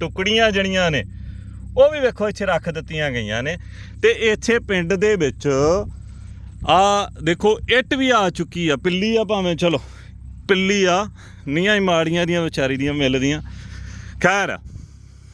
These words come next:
ਆਪਣੇ ਪਿੰਡ ਦੇ ਵਿੱਚ ਸਾਰਿਆਂ ਨੂੰ ਪਤਾ ਕਿ ਪ੍ਰਦੂਸ਼ਣ ਤਾਂ ਸੁੱਖ ਨਾਲ ਪਹਿਲਾਂ ਹੀ ਬਹੁਤ ਆ, ਰਾਣੇ ਗੁਰਜੀਤ ਦਾ ਹੀ ਬਹੁਤ ਆ, ਪਰ ਇੱਥੇ ਤਾਂ ਲਾਲੇ ਆ ਗਏ। ਲਾਲੇ ਆਣ ਕੇ ਇੱਥੇ ਕੀ ਲਾ ਰਹੇ ਆ?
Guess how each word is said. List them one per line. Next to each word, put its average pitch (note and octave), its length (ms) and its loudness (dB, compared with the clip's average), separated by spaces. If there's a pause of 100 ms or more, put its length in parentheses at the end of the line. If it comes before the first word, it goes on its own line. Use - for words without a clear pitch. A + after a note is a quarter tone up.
(1300)
ਆਪਣੇ A3 300 4
ਪਿੰਡ A#3 220 -2
ਦੇ B3 100 2
ਵਿੱਚ B3+ 220 -2
ਸਾਰਿਆਂ G#3 380 0
ਨੂੰ A#3+ 100 -2
ਪਤਾ A3+ 220 0
ਕਿ C4+ 80 -2
ਪ੍ਰਦੂਸ਼ਣ A3+ 880 0
ਤਾਂ C4+ 260 0
ਸੁੱਖ - 360 0
ਨਾਲ A3 260 2
ਪਹਿਲਾਂ G#3+ 340 2
ਹੀ A3 60 2
ਬਹੁਤ F3+ 280 2
ਆ, A#3 100 2
ਰਾਣੇ F3+ 400 2
ਗੁਰਜੀਤ F#3 420 2
ਦਾ G#3+ 140 4
ਹੀ G#3+ 60 6
ਬਹੁਤ F#3 340 4
ਆ, A3+ 160 4
ਪਰ A3 260 0
ਇੱਥੇ F#3+ 380 4
ਤਾਂ A3 160 0
ਲਾਲੇ G3+ 400 4
ਆ G3 160 4
ਗਏ। A#3 460 4 (1500)
ਲਾਲੇ F3+ 360 6
ਆਣ A3 200 2
ਕੇ A#3 120 0
ਇੱਥੇ A#3 220 0
ਕੀ A3 180 0
ਲਾ G#3+ 240 4
ਰਹੇ A#3 200 0
ਆ? C#4+ 120 2